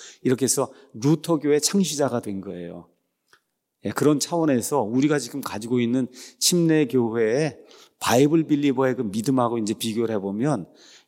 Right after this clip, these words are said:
여러 면에서 우리가 동의할 수 없는 그런 부분들이 있습니다. 자, 그런데 저와 여러분이 기억을 해야 돼. "아, 저 사람 형편없는 사람이다." 아닙니다, 여러분.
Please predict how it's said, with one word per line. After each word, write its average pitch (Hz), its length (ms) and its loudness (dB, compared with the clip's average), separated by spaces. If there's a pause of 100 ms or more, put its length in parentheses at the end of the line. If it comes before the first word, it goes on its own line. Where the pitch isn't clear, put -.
여러 131 320 4
면에서 143 400 0
우리가 123 240 0
동의할 139 480 2
수 123 140 -2
없는 120 200 0
그런 113 240 -4
부분들이 101 440 -4 (100)
있습니다. 92 720 -2 (880)
자, 104 220 -4
그런데 120 560 0
저와 147 340 0
여러분이 131 320 0
기억을 123 400 -2
해야 113 100 -2
돼. 95 100 -8
"아, - 220 -6
저 - 140 -2
사람 131 240 -2
형편없는 147 460 0
사람이다." 104 580 -4 (480)
아닙니다, 117 480 0
여러분. 92 400 -8